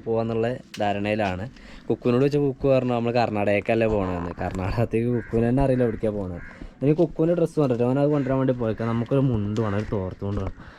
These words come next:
ഈ തോർത്ത് മുണ്ടൊക്കെ ഇതെടുക്കാം. ഏ, ഇതെടുത്തിട്ട് പോവാം. ഇത് മതി. ഏയ്, ഇത് പിടിച്ചാ. ആ, ആ സ്വിച്ച് ഒന്ന് ഇട് ചെയ്തോട്ടോ.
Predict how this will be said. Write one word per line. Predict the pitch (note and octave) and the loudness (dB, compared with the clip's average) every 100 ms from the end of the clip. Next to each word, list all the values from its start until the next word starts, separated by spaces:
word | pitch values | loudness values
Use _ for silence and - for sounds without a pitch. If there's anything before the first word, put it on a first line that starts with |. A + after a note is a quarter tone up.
| - - - | -20 -14 -10
ഈ | G#2+ A2 - | -8 -8 -8
തോർത്ത് | F#2+ - | -12 -8
മുണ്ടൊക്കെ | A2 A2 A2+ | -4 -2 0
ഇതെടുക്കാം. | G#2 G2+ - - - - G#2 | -2 -6 -10 -12 -10 -8 -4
ഏ, | G2 A#2 - - - - - - - | -4 -6 -14 -18 -20 -20 -20 -12 -2
ഇതെടുത്തിട്ട് | G#2+ G2+ G2 | 0 0 -4
പോവാം. | F2 - - - | -4 -8 -16 -8
ഇത് | A2+ | 0
മതി. | A2 F2 - - - - - - _ - - D3 | 0 0 -8 -14 -20 -20 -20 -20 _ -14 0 2
ഏയ്, | F3 E3 | 4 2
ഇത് | C#3 F3 | 2 -2
പിടിച്ചാ. | F3 G3 G#3+ - - _ _ _ - - - - - | 0 -2 -2 -10 -20 _ _ _ -20 -20 -20 -20 -6
ആ, | A#2+ G#2+ F#2+ E2+ F2 - - - - - - | -2 0 -2 -4 -8 -16 -20 -18 -18 -18 -4
ആ | D3 | 0
സ്വിച്ച് | E3+ E3+ | 0 0
ഒന്ന് | F#3 F3+ | 0 4
ഇട് | E3 | 4
ചെയ്തോട്ടോ. | D3+ C3 E2+ | 4 0 -2